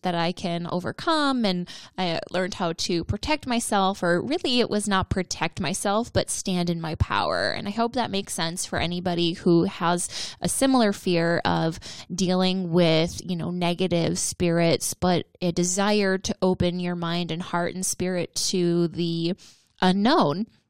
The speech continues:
that, you know, it's not about protecting yourself, but standing in your power. Ugh, that is the biggest thing. For, for sure, that is the biggest thing. It's about standing in your power and learning that, like,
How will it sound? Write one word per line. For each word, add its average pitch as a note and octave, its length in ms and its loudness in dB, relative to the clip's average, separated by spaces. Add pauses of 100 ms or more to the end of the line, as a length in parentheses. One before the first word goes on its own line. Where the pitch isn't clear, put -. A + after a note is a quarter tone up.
(720)
that, G3 360 0 (500)
you G3+ 140 -4
know, F#3 160 4
it's F3+ 240 -4
not F3+ 220 0
about B3+ 280 2
protecting G#3+ 800 -6
yourself, G3 840 2
but F#3 260 2 (260)
standing G#3+ 600 0
in F#3+ 140 -2
your F#3 120 -4
power. F#2 640 -2 (720)
Ugh, - 440 2 (220)
that G3+ 180 -10
is G3+ 240 -4
the F3+ 120 -6
biggest E3+ 380 -4
thing. - 300 -12 (420)
For, A3+ 400 -2
for A#3 300 -2
sure, F3+ 440 -2
that F3+ 200 0
is G#3 140 0
the A#3+ 80 -6
biggest F3+ 320 -4
thing. E3 240 -4
It's - 180 -8
about - 180 -6
standing F3+ 400 0
in A3 120 2
your A#3 100 0
power F3 420 0
and F#3 220 -4
learning F3 380 -2
that, E3 200 0
like, F3 300 -2